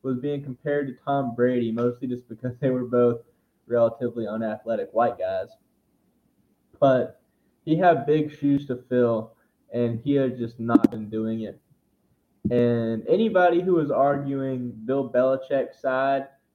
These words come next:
in the whole who deserves more credit, Brady or Belichick, their argument has just been getting harder and harder every year since Tom Brady has left. Because right now the Patriots are two and eight. Like I said, they just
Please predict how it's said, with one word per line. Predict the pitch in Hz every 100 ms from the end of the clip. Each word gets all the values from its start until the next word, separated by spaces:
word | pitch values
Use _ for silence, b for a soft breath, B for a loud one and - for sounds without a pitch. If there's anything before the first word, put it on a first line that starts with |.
| _
in | 120 123
the | 120
whole | 117 131 127 123
who | 123 127
deserves | 123 117 117 120 117 -
more | 113 113 117 117 110 - _ _ _
credit, | _ 123 123 120 117
Brady | 113 113 113
or | 110
Belichick, | 104 90 107 107 - 127 95 -
their | 117 143 190 180 160 - _ _ _ _ _
argument | 117 135 135 123 117 95
has | 117 113 107
just | 110 -
been | 113 113
getting | 127 120 110
harder | 131 135 131 123
and | 113
harder | 110 113 104 98 _ _ _ _ _ _ _ _
every | 143 147 131 123
year | 117 107 104 -
since | 95 -
Tom | 127 113 110
Brady | 113 107 104
has | 98 104
left. | 98 95 -
Because | 87 123
right | 127 143
now | 131 120
the |
Patriots | 117 147 139 139 131 -
are | 113
two | _ 123
and | 117
eight. | 101 104 95 - _ _ -
Like | 113 113
I |
said, | 107 - 107 104
they | 117
just | 120 117 117